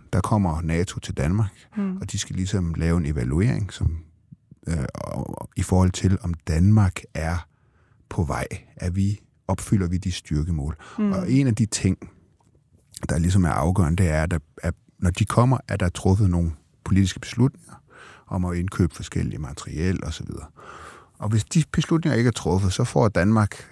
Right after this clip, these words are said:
Speaker 1: øh, en udtalelse, som vil hedde, at Danmark i svær grad ikke opfylder deres forpligtelser.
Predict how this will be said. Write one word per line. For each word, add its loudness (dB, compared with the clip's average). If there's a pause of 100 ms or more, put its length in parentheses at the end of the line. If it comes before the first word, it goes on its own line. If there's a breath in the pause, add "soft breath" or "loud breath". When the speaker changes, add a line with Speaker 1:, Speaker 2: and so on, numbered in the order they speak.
(140)
Speaker 1:
øh, -2 (640 loud breath)
en 0
udtalelse, 4
som -2
vil 0
hedde, 4
at -4 (440 soft breath)
Danmark 4
i -8
svær 6
grad 6 (300)
ikke 4
opfylder 0 (640)
deres 4
forpligtelser. -2